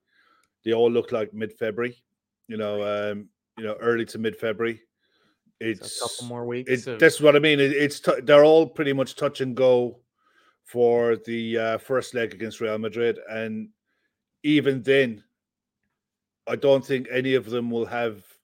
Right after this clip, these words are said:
Speaker 1: too many minutes in their legs before that. We
Speaker 2: Yeah.
Speaker 1: just don't have the opportunity to play anything. So do you put them in cold in a tie like that? We might have to. We don't know. But as it is at the minute,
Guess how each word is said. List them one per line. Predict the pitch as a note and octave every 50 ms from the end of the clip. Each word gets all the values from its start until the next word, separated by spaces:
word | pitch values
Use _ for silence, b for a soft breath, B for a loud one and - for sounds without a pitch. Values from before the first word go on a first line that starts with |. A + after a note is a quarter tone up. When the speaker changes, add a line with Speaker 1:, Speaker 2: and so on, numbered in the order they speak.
| _ _ _ _ _
Speaker 1:
too | - - B2+ A#2+
many | A#2+ A#2+ A#2+ A#2
minutes | A2+ A#2+ A#2+ A#2 G#2+ - -
in | A2+ A2
their | A2+ A2+ A2
legs | A2 A2+ A2 G#2+ G2 - -
before | _ - G2 - - A2 A2 A#2 A#2+
that. | C3 C3+ C3+ - _ b b b b b b -
We | A2+
Speaker 2:
Yeah. | G#2+
Speaker 1:
just | G#2 G2 -
don't | C3 A#2+ A#2+
have | B2 A#2 A2+ F#2+ - _ _ _ _ _ _ _
the | - A#2+
opportunity | A#2 A2 G2 - - B2 A#2 A2+ A2+ - - A2
to | G2+ -
play | - _ A2+ A2+ A#2 A2+
anything. | A2+ A#2 - - C3 C3 C3+ _ _ _ _ _ _ _ _ _ _ _ _
So | - - - A2 G#2+ A2 A2 A2 G#2+ G#2 A2 G#2+ _ _ _
do | A#2+
you | A#2 A2+
put | - - C3 G#2 -
them | A#2 A#2
in | A#2 A2 A2 G#2+
cold | - - A#2 A#2 A#2 A2+ A2+ G#2 - _ _ - _ _ _ _
in | - G#2+ G#2+ G#2+
a | G#2+
tie | G#2+ - - A#2+ A2+
like | A#2 A#2 A#2 B2 A#2+ _
that? | A#2+ B2 C3+ C3 - _ _
We | - A2 G#2+
might | G#2 G2+ F#2+
have | G#2 A2+ A#2 - _
to. | D3 C#3 C#3 _ _ _
We | G2
don't | - G2+ G2+ G#2+
know. | A2+ B2 D3+ F3 _ _ _ _ _ _ _ b b b b b b b b b b b _ _
But | A2 A2 A2 A2+ A2+ - _ _ _ _ _ _ _ _ _ _ -
as | A#2+ B2+ A#2+ B2+
it | C3 C3
is | C3+ B2+ A#2+
at | B2 G#2+
the | A2+
minute, | A#2+ C3+ C#3 B2+ A2+ C3 - _